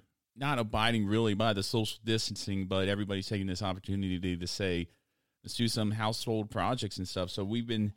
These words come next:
jumping on that bandwagon and doing that, keeping safe, washing hands, all that fun jazz as ordered, and really just common sense by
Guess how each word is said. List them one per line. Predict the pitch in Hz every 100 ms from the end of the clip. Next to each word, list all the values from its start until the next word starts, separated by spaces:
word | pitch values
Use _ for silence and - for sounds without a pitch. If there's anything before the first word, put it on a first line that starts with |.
| _ _ _ -
jumping | 135 135
on | 127 120
that | 123 117
bandwagon | 120 120 120 117 120 120 117
and | 107
doing | 110 117 110
that, | 110 113
keeping | - 117 104
safe, | - 113 107
washing | 101 104 92
hands, | 92 101 101 98
all | 95 101
that | 95 92
fun | - 98 95
jazz | 92 90 95 90
as | 87 85 -
ordered, | 101 101 104 101
and | 98 92 90 _ _ -
really | 135 143
just | 104 101
common | 127 110 104
sense | 92 - 104 92
by | - 85 78